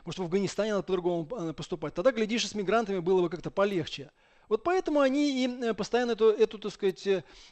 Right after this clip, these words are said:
это кино и крутят про Россию, про Россию, про Россию, потому что больше у них другого выхода нету,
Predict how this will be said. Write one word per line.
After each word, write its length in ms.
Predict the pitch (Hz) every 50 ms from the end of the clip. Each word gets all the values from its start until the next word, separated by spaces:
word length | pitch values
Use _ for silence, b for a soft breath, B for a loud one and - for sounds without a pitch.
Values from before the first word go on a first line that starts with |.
| b -
это 480 | 180 175 175 175 175 202 208 - 220
кино 280 | - - 226 240 262 254
и 80 | 247
крутят 460 | 226 - 208 220 226 202 165 160 143 -
про 120 | 170 175
Россию, 500 | 180 180 - - 202 220 220 214 202 180
про 140 | 175 175 185
Россию, 280 | 175 - 202 208 190
про 120 | 165 180 190
Россию, 280 | 175 - - 190 165
потому 200 | - - 175 185
что 180 | - - - 190
больше 420 | 151 147 214 269 - - 165 - B B B B B
у 40 | 185
них 120 | 208 180
другого 360 | 160 214 208 202 220 214 196
выхода 400 | 196 262 220 - - 165 139 143
нету, 440 | 151 175 175 147 - 131 120 120